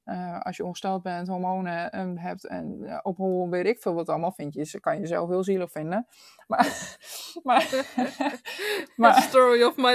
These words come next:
Speaker 2: life de
Speaker 1: <laughs>
Speaker 2: laatste week, ja.
Speaker 1: <laughs> Nou, maar, maar,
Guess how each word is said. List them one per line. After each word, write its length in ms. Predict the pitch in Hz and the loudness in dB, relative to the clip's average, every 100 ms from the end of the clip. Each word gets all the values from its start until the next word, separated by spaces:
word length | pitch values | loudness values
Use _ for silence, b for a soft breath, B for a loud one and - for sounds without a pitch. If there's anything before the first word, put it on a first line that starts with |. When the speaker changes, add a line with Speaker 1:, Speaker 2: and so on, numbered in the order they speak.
| 233 | 6
Speaker 2:
life 220 | 220 226 | 6 4
de 140 | 247 208 | 0 6
Speaker 1:
<laughs> 0 | |
Speaker 2:
laatste 380 | 208 - 247 | 8 8 4
week, 300 | 214 226 240 | 0 0 0
ja. 300 | - 214 220 226 370 254 427 - - - | 4 4 6 6 4 4 2 2 2 -2
Speaker 1:
<laughs> 640 | 480 - - 311 466 294 | -6 -4 0 0 -2 0
Nou, 340 | 294 262 - 277 269 | 6 6 6 4 6
maar, 380 | 262 330 - - B B B 269 - | 6 4 -2 -16 B B B -12 -12
maar, 460 | - 226 226 233 - | 2 6 8 8 4